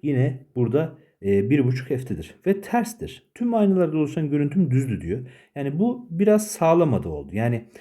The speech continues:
X çukur ayna olmuyor arkadaşlarım. Ondan sonra mesela ne diyebiliriz? Z için bakalım. Z aynasına yaklaştığımda görüntüm giderek küçüldü diyor.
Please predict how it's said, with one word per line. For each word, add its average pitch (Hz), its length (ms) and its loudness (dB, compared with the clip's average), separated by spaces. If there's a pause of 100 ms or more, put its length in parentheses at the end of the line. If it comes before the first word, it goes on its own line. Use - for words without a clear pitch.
(180)
X 196 240 -2
çukur - 260 -4
ayna 180 360 2
olmuyor 104 440 4
arkadaşlarım. 71 540 -16 (380)
Ondan 262 260 2
sonra 156 380 0
mesela 196 460 2 (340)
ne 214 180 2
diyebiliriz? 107 540 0 (100)
Z 135 160 0
için 196 360 4
bakalım. 90 340 -8
Z 117 80 -8
aynasına 202 520 0
yaklaştığımda 151 500 -6
görüntüm 131 540 -2
giderek 156 320 -2
küçüldü 98 440 -6
diyor. 69 180 -12